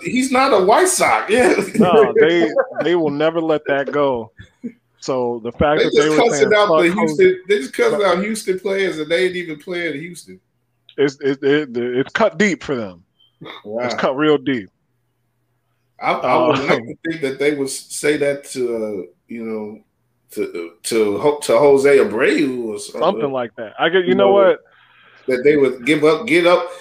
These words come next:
Speaker 1: But see, they couldn't even get up any bile for the Sox 'cause the Sox didn't do anything in that series. So.
Speaker 2: <laughs>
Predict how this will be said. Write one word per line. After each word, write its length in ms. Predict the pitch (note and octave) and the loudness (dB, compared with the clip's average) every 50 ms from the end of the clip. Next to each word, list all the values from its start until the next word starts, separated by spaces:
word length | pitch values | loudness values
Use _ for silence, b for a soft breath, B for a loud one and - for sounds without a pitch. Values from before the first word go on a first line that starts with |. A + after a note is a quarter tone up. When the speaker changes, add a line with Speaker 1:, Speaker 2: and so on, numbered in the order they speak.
| B B | B B
Speaker 1:
But 120 | - D#3+ E3 | -2 -2 0
see, 160 | - A3+ A3 | 0 0 0
they 160 | F#3 F3+ F#3 F#3+ | 2 2 2 4
couldn't 220 | - A3 A3 G#3+ | 4 4 4 4
even 240 | G#3 G3 G#3 G3+ F#3 | 2 0 0 0 0
get 180 | G3 G3+ G3+ | 0 0 2
up 200 | A3 A3 A3 - | 0 0 -2 -2
any 280 | G#3 F#3+ F#3+ F#3 F3 C#3 | -2 -2 -2 -2 -4 -2
bile 400 | C#3 C#3+ E3 F#3 G3 F#3+ F#3 F#3 | 0 0 2 2 0 0 -2 -2
for 180 | F#3 - F#3+ - | -2 -4 -4 -4
the 100 | D#3+ - | -4 -6
Sox 340 | - - G3+ A#3+ F4 - | -6 -4 -4 -4 -4 -6
'cause 120 | - - - | -8 -8 -6
the 60 | - | -6
Sox 420 | - - - A3 E3+ E3+ - - | -4 -2 0 0 0 0 -2 -2
didn't 240 | A3 F#3 F#3+ F#3+ F#3 | -2 -2 -2 -2 -4
do 200 | G#3 A3+ F4+ - | -6 -6 -6 -6
anything 400 | D3+ D#3 D3 - D3 C3+ B2+ A#2+ A#2 | -8 -8 -8 -8 -6 -6 -6 -8 -10
in 80 | A2+ | -10
that 120 | A2+ A2 - | -12 -12 -12
series. 420 | - B2 A2+ G2+ F#2+ F#2 F2+ - | -12 -14 -14 -14 -14 -16 -18 -16
So. 80 | - E3+ | -14 -14
Speaker 2:
<laughs> 140 | - G3+ | -12 -10